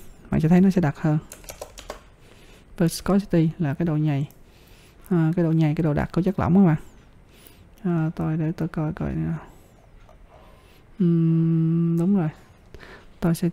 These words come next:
chỉnh thử các bạn xem. Bạn sẽ thấy nó sẽ đặc hơn nè.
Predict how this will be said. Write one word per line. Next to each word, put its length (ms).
chỉnh 240
thử 260
các 80
bạn 100
xem. 180
Bạn 100
sẽ 100
thấy 100
nó 100
sẽ 120
đặc 160
hơn 240
nè. 80